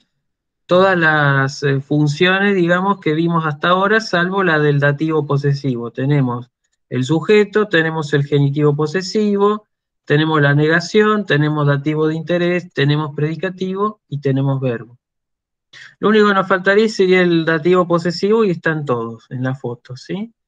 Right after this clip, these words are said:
Pero bueno, ese no, en este caso no aparece. Porque el contexto mismo, digamos, que no lo permite, el significado de la frase, ¿sí?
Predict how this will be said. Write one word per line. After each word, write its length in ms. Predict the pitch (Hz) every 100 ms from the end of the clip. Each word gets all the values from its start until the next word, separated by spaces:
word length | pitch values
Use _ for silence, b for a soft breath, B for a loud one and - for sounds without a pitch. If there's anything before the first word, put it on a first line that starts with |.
| _ _ _
Pero 140 | 240 180
bueno, 340 | 123 113 - _ _ _
ese 640 | 156 151 180 170 165 - 139
no, 340 | 139 143 147
en 120 | 147 151
este 200 | 147 160
caso 320 | 175 175 160
no 120 | 147
aparece. 560 | 139 127 113 - - _ _ _ _ _ _ _ _ _ _ _ _ _ _ _ _ _ _ -
Porque 500 | 147 139 143 143 139
el 100 | 139
contexto 580 | 147 147 175 180 - 175
mismo, 400 | 190 175 160 139
digamos, 400 | 139 143 139 139
que 120 | 135
no 120 | 135
lo 160 | 139 135
permite, 420 | 131 139 127 131
el 80 | 123
significado 600 | 127 123 123 135 151 156
de 100 | 135
la 140 | 127
frase, 540 | 127 151 120 - - _ _ _ _ _ _
¿sí? 300 | - 131